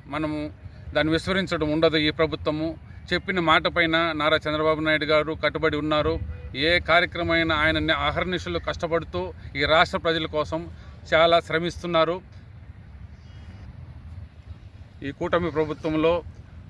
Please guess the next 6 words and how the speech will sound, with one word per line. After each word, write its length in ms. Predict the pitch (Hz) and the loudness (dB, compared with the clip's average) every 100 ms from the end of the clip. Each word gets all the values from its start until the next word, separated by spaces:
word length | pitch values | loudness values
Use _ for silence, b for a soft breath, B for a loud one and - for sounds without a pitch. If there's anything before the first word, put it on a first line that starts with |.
| - - | -18 -12
అందరూ 200 | 135 147 | -6 -2
రాష్ట్ర 320 | 143 143 135 160 | 2 2 2 2
ప్రజలందరూ, 500 | 151 147 156 160 156 | 0 0 0 -2 -4
ప్రజలందరూ 760 | - 147 156 160 160 156 165 - - - - - | -2 -2 2 2 4 2 0 -4 -16 -20 -18 -8
సుభిక్షముగా 560 | 170 175 - 196 175 165 | -4 -4 0 2 6 6
ఉంటారు 500 | 160 160 156 165 | 4 4 2 2